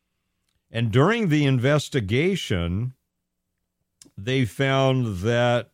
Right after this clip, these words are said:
uh, let's see, that law enforcement discovered additional robberies committed on November twenty-nine, twenty thirteen. And they also talked about, I mean, he, this is a, this is just an upstanding citizen. Are, are you getting the picture here?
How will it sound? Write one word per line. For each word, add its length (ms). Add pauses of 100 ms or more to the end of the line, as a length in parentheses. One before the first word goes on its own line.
(100)
uh, 140
let's 240
see, 140
that 160
law 180
enforcement 480
discovered 480
additional 680
robberies 760 (520)
committed 400
on 480
November 400
twenty-nine, 920
twenty 340
thirteen. 800 (1200)
And 100
they 140
also 380
talked 380
about, 460
I 120
mean, 140
he, 80
this 380
is 160
a, 380 (260)
this 280
is 140
just 420
an 100
upstanding 800
citizen. 640
Are, 180
are 80
you 160
getting 400
the 100
picture 460
here? 320